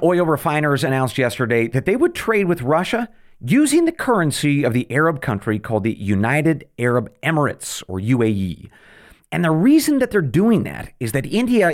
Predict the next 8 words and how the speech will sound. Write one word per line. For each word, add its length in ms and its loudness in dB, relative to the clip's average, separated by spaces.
has 180 0
dramatically 800 -2
increased 400 0
its 160 -6
purchases 540 -2
of 120 -6
cheap 280 -6
Russian 460 -4